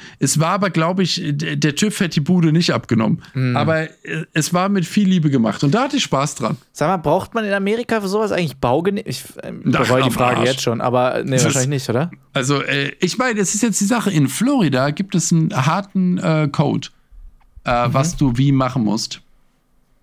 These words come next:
Speaker 1: Ähm, das ist, das ist, äh, äh, aber auch, und jetzt kommt's drauf an,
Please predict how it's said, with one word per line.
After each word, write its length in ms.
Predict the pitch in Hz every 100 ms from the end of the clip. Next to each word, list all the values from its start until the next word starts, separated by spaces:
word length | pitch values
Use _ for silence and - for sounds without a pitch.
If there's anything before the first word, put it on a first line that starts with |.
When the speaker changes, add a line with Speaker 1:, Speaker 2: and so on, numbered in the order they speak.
| _
Speaker 1:
Ähm, 400 | 110 107 104 104
das 200 | 98 110
ist, 260 | 127 117 -
das 240 | 113 110
ist, 240 | 131 120 -
äh, 600 | 117 110 107 101 110 107
äh, 20 |
aber 340 | 135 127 131
auch, 240 | 131 180 202
und 180 | 147 123
jetzt 200 | 123 -
kommt's 240 | 143 135
drauf 180 | 135 120
an, 320 | 123 156 180